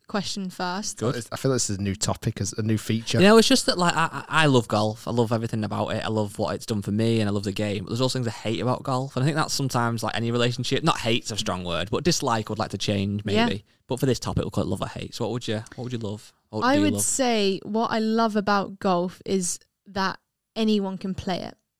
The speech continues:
Speaker 1: and we've got a great handicap system put in place, so I could play with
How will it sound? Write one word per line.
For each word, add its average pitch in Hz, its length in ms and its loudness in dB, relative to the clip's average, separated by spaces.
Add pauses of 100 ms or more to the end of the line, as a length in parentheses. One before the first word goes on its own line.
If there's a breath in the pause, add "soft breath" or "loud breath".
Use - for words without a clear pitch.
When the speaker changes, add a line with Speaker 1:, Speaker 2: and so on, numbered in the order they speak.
(180)
Speaker 1:
and 185 320 -2
we've 202 180 2
got 196 200 4
a 196 40 -6
great 190 260 -2
handicap 196 480 -2
system 185 380 -4
put - 160 -6
in 185 140 -6
place, 175 320 -2
so 180 200 -2
I 196 140 2
could 190 300 -6
play 170 460 -8 (960)
with 180 480 -2